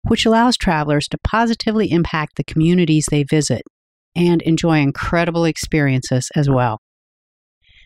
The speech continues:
She's here today to talk about why it's so important to travel kindly and how you can make every trip you take make a difference. Jessica, welcome to Live Happy Now.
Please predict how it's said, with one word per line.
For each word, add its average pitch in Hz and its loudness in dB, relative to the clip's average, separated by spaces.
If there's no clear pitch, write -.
She's 196 0
here 247 2
today 190 4
to 156 2
talk 165 -2
about 147 -2
why 170 2
it's - -4
so 185 2
important 160 0
to 160 -8
travel 160 0
kindly 139 2
and 147 -2
how 160 0
you 180 2
can 226 0
make 160 0
every 233 0
trip - -4
you 165 0
take 123 -4
make 139 -2
a 147 -2
difference. 135 -6
Jessica, 262 2
welcome 254 2
to 240 -2
Live 165 -4
Happy 175 -4
Now. 208 -4